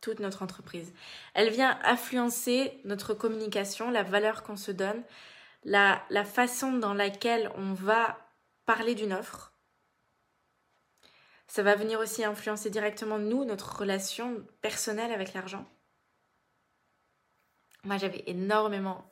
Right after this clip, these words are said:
une relation très, très conflictuelle avec l'argent. C'est-à-dire que je laissais de l'argent définir ma valeur. J'avais de l'argent, j'étais quelqu'un d'aimable, j'étais quelqu'un de bien. Je... En fait, ce que j'allais dire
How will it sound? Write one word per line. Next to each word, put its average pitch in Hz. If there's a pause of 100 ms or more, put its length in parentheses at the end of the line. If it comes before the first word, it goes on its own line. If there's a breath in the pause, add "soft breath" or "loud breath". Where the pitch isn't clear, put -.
une 185
relation 185 (240)
très, -
très 208
conflictuelle 185
avec 175
l'argent. 180 (1400 soft breath)
C'est-à-dire 240
que 233
je 190
laissais 214
de 220
l'argent 208 (560)
définir 220
ma 196
valeur. 180 (360 loud breath)
J'avais 214
de 240
l'argent, 226 (160)
j'étais 208
quelqu'un 220
d'aimable, 196
j'étais 185
quelqu'un 214
de 202
bien. 202
Je... 196 (600 loud breath)
En 208
fait, 277 (880)
ce -
que 254
j'allais 226
dire 226